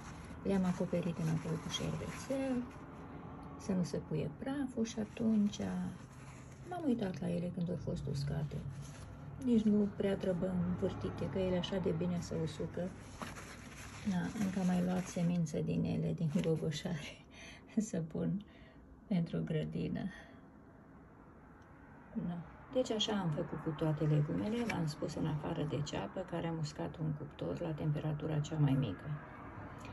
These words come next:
Ah, le-am amestecat aici, da, și morcov.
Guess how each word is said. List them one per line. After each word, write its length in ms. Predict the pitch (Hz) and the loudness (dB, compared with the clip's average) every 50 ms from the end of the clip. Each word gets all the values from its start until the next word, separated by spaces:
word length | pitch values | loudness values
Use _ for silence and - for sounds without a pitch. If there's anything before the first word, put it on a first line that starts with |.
| - - - - - - - - - - - - - - - - - - - - - | -10 -10 -10 -10 -10 -10 -10 -10 -10 -12 -12 -12 -10 -10 -10 -10 -10 -10 -8 -6 -2
Ah, 360 | 247 226 226 220 214 214 214 208 - - - - - - - - - | 0 2 4 4 4 4 2 0 -2 -4 -4 -4 -6 -6 -10 -4 2
le-am 200 | - 269 262 247 | 6 8 8 8
amestecat 640 | 233 214 208 196 - - - - - - - 143 175 175 | 6 6 4 2 2 2 0 2 2 2 2 2 2 2
aici, 240 | 214 214 - - | 2 0 0 -2
da, 200 | - 156 160 160 | 0 0 0 0
și 160 | 175 - - 214 | 0 0 0 2
morcov. 520 | 196 208 202 175 170 147 - 160 151 151 | 4 4 4 2 0 -2 -2 -2 -2 -4